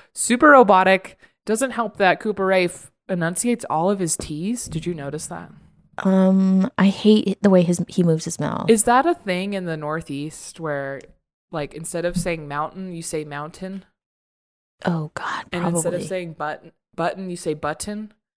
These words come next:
Speaker 1: Like,
Speaker 2: Oof.
Speaker 1: every T was, like, pronunciated?
Speaker 2: Did he do that in Shithouse too?
Speaker 1: I don't even remember. I think he did a little bit. But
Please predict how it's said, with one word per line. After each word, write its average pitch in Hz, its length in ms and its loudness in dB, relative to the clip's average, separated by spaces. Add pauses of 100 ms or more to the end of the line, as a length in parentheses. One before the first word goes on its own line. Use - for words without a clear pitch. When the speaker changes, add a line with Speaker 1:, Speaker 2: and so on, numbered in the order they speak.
Speaker 1:
Like, 196 240 -2
Speaker 2:
Oof. 240 140 4
Speaker 1:
every 220 380 4
T 196 580 -8 (500)
was, 170 200 -2
like, 151 160 -2
pronunciated? 214 880 -10 (560)
Speaker 2:
Did 208 120 6
he 226 120 8
do 226 140 6
that 233 140 6
in 247 60 2
Shithouse 214 520 0
too? 226 240 4 (200)
Speaker 1:
I 302 60 -10
don't 208 140 0
even 131 160 -6
remember. 135 540 -12
I 180 100 -2
think 220 220 -4
he 160 60 -4
did 131 240 -4
a 123 60 -8
little 131 220 -4
bit. 127 240 -4 (280)
But 175 420 4